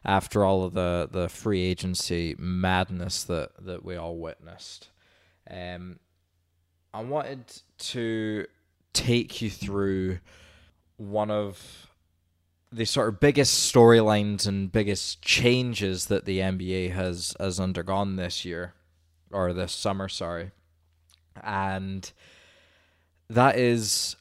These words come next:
how the sort of entire narrative of the league has shifted from, or last year we were very much in the, in the era of super teams and,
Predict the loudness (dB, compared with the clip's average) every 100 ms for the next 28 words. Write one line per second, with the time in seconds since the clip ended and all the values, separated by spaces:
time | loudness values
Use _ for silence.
0 | -14 -2 2 4 4 4 2 0 -6 -20
1 | _ _ _ _ -4 2 4 4 2 0
2 | 0 2 4 6 6 6 4 2 2 4
3 | 4 4 2 -2 0 -4 -2 -4 -2 -2
4 | -2 -2 -4 -6 -6 -2 0 0 -2 -6
5 | -10 -10 -14 -20 -20 -20 -8 0 2 2
6 | 0 -2 -6 -12 -20 -6 -2 0 2 2
7 | 0 0 2 2 2 0 -2 0 0 0
8 | 0 -4 -4 -2 -2 0 0 0 -2 -4
9 | -4 0 2 2 2 2 2 2 -2 -12
10 | -2 2 4 4 2 0 0 -2 -2 -4
11 | -8 -8 -10 -12 -14